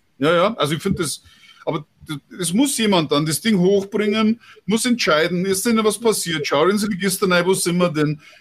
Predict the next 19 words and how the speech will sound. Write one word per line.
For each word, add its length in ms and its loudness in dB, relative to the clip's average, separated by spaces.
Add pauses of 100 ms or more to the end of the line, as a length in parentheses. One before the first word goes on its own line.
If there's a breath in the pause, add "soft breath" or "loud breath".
(180 loud breath)
geht 180 -6
dann 140 2
an 120 4
die 100 0
Software, 500 0
drückt 420 -6
diesen 260 2
Knopf, 360 0 (200)
pinkt 240 0
das 120 0
mal, 180 2
man 140 0
setzt 280 -2
eine 120 -2
Wiedervorlage, 640 2
damit 260 -2
es 140 -8
wieder 180 0
passiert, 480 -4